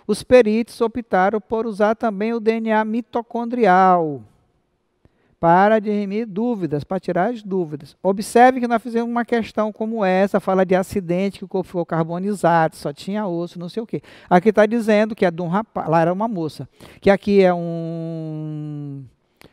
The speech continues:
um rapaz, já tá dizendo que é um rapaz, tá? E tá dizendo quem são que tá disponível aqui. Só que diz que o D N A nuclear não, não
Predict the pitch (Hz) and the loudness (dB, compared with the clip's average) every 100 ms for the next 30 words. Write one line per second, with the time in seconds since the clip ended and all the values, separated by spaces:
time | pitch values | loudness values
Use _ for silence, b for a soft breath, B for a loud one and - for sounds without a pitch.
0 | b 160 190 - 175 160 165 226 320 - | b 0 0 2 2 4 4 2 -2 -6
1 | - _ _ 156 175 147 165 151 147 143 | -20 _ _ -8 -6 -6 -6 -6 -8 -4
2 | 160 - 156 147 160 226 - 82 220 - | -6 -4 -4 -4 -4 -8 -8 -6 -8 -12
3 | _ _ _ b b b b b b 175 | _ _ _ b b b b b b 0
4 | 190 208 226 247 262 269 233 226 226 220 | 2 4 4 4 4 2 2 2 2 0
5 | 240 247 240 233 226 226 - 247 226 - | -2 -2 -4 -4 -6 -10 -6 -4 -4 -10
6 | - 254 240 233 285 - 147 151 196 196 | -12 -8 -6 -6 -10 -8 -10 -6 -6 -4
7 | 208 220 - 226 254 262 208 208 - 196 | -8 -10 -8 -4 -4 0 -2 -2 0 2
8 | 214 220 233 285 302 262 233 208 | 2 0 -4 -6 -12 -12 -10 -10